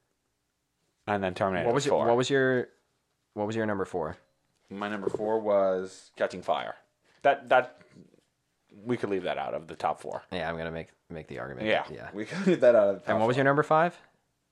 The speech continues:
Speaker 1: X two.
Speaker 2: Ooh. Yeah, I think it should be Empire,
Speaker 1: Uh,
Speaker 2: Dark Knight.
Speaker 1: Yeah, Winter Soldier.
Speaker 2: Winter Soldier.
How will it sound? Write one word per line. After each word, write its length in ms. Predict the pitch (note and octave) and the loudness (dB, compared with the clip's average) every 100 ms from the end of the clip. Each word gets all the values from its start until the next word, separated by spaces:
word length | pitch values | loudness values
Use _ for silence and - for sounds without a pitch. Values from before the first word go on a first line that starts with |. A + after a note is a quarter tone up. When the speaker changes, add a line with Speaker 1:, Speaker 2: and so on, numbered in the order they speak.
| _ | _
Speaker 1:
X 240 | G#2+ - - | -4 -4 0
two. 240 | G#2+ E2+ - _ _ _ _ _ - | 0 0 -4 _ _ _ _ _ -8
Speaker 2:
Ooh. 240 | F2+ D2+ F2+ _ _ _ _ _ _ _ _ - _ _ _ _ _ _ _ _ _ _ _ _ _ _ _ _ _ _ _ _ _ _ _ _ _ - | -6 -6 -14 _ _ _ _ _ _ _ _ -20 _ _ _ _ _ _ _ _ _ _ _ _ _ _ _ _ _ _ _ _ _ _ _ _ _ -6
Yeah, 240 | F#2+ D#2+ | -2 -2
I 100 | F2+ | -2
think 160 | A2 A2+ | -2 -4
it 60 | |
should 80 | G#2 | -4
be 120 | G2+ | -4
Empire, 580 | G2+ B2 D3 C#3+ D3 D3 - | -2 2 4 4 4 2 -2
Speaker 1:
Uh, 100 | G#2 | -2
Speaker 2:
Dark 280 | A2 A2+ A2+ | 2 2 2
Knight. 380 | G2+ G2 G2 - _ _ | 0 0 -2 -6 _ _
Speaker 1:
Yeah, 320 | G2+ F#2 D#2+ D#2+ - _ _ - | -4 -2 -2 -6 -16 _ _ -6
Winter 260 | G2+ G2 | -2 0
Soldier. 480 | F#2+ F#2 F2 E2 F#2 _ _ | 0 -2 -2 -6 -8 _ _
Speaker 2:
Winter 180 | F#2+ F#2 | -6 -6
Soldier. 520 | - F2+ F2 F#2 F2 | -4 -4 -2 -4 -6